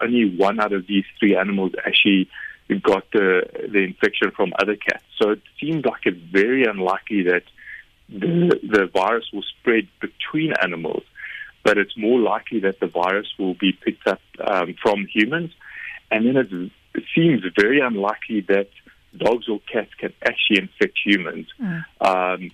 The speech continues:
Speaker 1: but obviously this is all very new, you know, I mean, there's very little that we know about it. There's very little science that's been done or research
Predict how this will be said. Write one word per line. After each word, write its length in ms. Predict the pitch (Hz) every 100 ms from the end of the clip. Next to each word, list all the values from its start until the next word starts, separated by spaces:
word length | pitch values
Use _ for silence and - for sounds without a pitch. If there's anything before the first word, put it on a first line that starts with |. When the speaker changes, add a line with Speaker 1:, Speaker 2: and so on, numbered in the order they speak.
| - - -
Speaker 1:
but 100 | 113
obviously 380 | 135 175 175 147
this 140 | 143
is 120 | 139 127
all 160 | 123
very 200 | 110 113
new, 220 | 110 113
you 240 | 82 85 90
know, 120 | 90
I 100 | 92
mean, 220 | 95 95
there's 180 | 95 95 - 95
very 280 | 104 139
little 520 | 110 101 110 101 101 95 - - - -
that 160 | 95 104
we 80 |
know 380 | 95 87 85 101
about 340 | 113 110 101 110
it. 140 | 104 _
There's 240 | 98 87 - -
very 220 | 101 104 104
little 220 | 101 98 - -
science 220 | 110 110
that's 200 | - 101 -
been 260 | 98 92 82
done 240 | 92 101
or 100 | 90
research 480 | 85 104 - 101 98